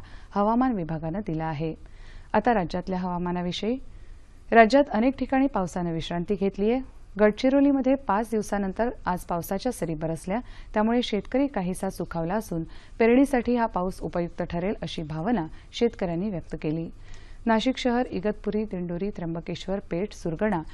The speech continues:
या भागात दुपारपासून अधूनमधून पावसाच्या सरी बरसत आहेत. येत्या अठ्ठेचाळीस तासात कोकण आणि विदर्भात अनेक ठिकाणी, मध्य महाराष्ट्रात काही ठिकाणी, तर मराठवाड्यात तुरळक ठिकाणी पाऊस पडण्याची शक्यता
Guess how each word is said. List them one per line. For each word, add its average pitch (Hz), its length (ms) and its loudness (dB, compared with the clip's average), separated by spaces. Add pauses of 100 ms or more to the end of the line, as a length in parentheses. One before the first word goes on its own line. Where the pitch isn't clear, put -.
(200)
या 233 100 6
भागात 233 340 2
दुपारपासून 214 680 0
अधूनमधून 220 480 2
पावसाच्या 180 480 -4
सरी 170 220 -6
बरसत 170 400 -6
आहेत. 160 260 -4 (520)
येत्या 226 220 4
अठ्ठेचाळीस 202 520 -4
तासात 208 300 -4 (100)
कोकण 208 380 -2
आणि 190 180 -4
विदर्भात 170 420 -4 (100)
अनेक 165 260 -4
ठिकाणी, 170 360 -4 (460)
मध्य 214 240 6
महाराष्ट्रात 254 520 2 (100)
काही 160 180 -4
ठिकाणी, 165 400 -2 (280)
तर 208 100 2
मराठवाड्यात 196 540 0 (100)
तुरळक 190 240 0
ठिकाणी 226 340 -2
पाऊस 170 260 -4
पडण्याची 160 440 -6
शक्यता 165 540 -4